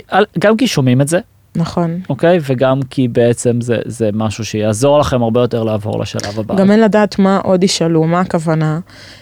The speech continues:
Speaker 2: אה, אני ממש הייתי עושה כותבת לעצמי, פרויקט שעשיתי שאני גאה בו,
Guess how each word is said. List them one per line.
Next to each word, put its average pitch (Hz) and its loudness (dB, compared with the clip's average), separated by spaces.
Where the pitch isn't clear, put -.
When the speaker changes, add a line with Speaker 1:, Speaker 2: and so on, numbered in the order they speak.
Speaker 2:
אה, 180 0
אני 185 4
ממש 220 4
הייתי 220 4
עושה 220 2
כותבת 226 2
לעצמי, 165 0
פרויקט 220 2
שעשיתי 220 2
שאני 190 4
גאה 175 4
בו, 151 0